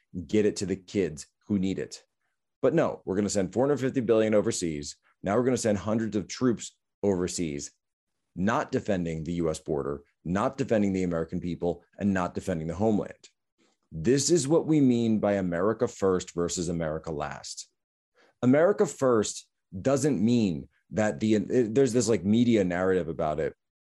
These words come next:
that, that somehow America first means that we don't like the, you know, other countries or that we hate the rest of the world. No, no, no, no. It's about, it means our government should put the needs of our own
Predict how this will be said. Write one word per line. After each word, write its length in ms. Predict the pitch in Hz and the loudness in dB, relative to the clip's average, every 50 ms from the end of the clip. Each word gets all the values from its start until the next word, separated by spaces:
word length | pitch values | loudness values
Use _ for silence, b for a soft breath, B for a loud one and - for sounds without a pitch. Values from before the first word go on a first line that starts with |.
| _ _ _ _ _ _ _ _ _ - _ | _ _ _ _ _ _ _ _ _ -16 _
that, 400 | - 98 98 98 87 67 69 65 | -2 0 0 0 -2 -4 -8 -4
that 160 | - 95 87 - | -4 -4 -2 0
somehow 280 | 113 104 101 101 92 | 0 0 0 0 0
America 320 | 90 87 92 92 - - 90 | 0 0 0 0 -2 -4 -4
first 320 | 90 92 87 85 - - | -2 -2 -2 -2 -4 -6
means 300 | 90 87 85 80 78 - b b b b _ | -4 -4 -4 -4 -6 -10 b b b b _
that 80 | - 92 | -6 -2
we 120 | 95 104 | -2 -2
don't 320 | 85 69 101 98 101 - 69 | -2 0 0 0 0 -2 -2
like 440 | 80 80 80 85 85 82 - - _ _ _ _ _ _ | -4 -2 -2 -2 -2 -4 -6 -14 _ _ _ _ _ _
the, 80 | - 95 | -6 -4
you 280 | 95 92 82 87 95 | -4 -2 -2 -2 -2
know, 180 | 87 85 76 - - | -2 -2 -4 -6 -6
other 180 | 85 82 82 78 | -6 -6 -6 -6
countries 600 | - - 92 85 78 - 82 76 73 69 - 80 | -6 -8 -10 -10 -8 -8 -10 -10 -10 -12 -12 -12
or 60 | 80 | -10
that 140 | - 76 - | -8 -8 -10
we 100 | 80 82 | -10 -14
hate 300 | - - - 98 95 - | -14 -10 -6 -6 -6 -6
the 80 | - 78 | -6 -6
rest 260 | 76 80 76 - - | -6 -6 -6 -8 -10
of 40 | - | -12
the 80 | 82 | -8
world. 220 | 71 67 64 - 113 | -8 -8 -8 -6 -4
No, 120 | 117 107 | -2 -2
no, 120 | 101 95 | -2 -4
no, 80 | 78 73 | -4 -8
no. 180 | 65 57 - _ _ _ b b b b b b b b _ | -12 -14 -16 _ _ _ b b b b b b b b _
It's 140 | - 90 107 | -6 -4 -2
about, 320 | 101 104 110 104 - - _ - | 0 2 2 0 0 -2 _ 0
it 80 | 110 | 2
means 260 | 113 113 113 104 101 - - _ _ | 2 2 2 0 0 -4 -14 _ _
our 340 | 107 110 120 127 139 143 143 | -4 0 2 2 2 2 0
government 680 | 107 - 120 117 107 95 98 87 76 62 62 - - _ _ _ _ _ _ _ _ _ | -2 0 0 0 2 0 -2 -2 -4 -6 -10 -14 -20 _ _ _ _ _ _ _ _ _
should 280 | - - 98 87 - - | -8 -6 -6 -6 -6 -4
put 240 | - 113 110 113 - | -4 -4 -4 -2 -2
the 80 | 123 | 0
needs 340 | 113 104 98 92 92 80 - | 2 2 2 2 2 0 -2
of 200 | - - 80 82 | -8 -8 -4 -4
our 180 | 82 73 - _ | -4 -6 -6 _
own 440 | 95 95 95 95 95 95 95 95 | -4 -2 0 2 2 0 0 -4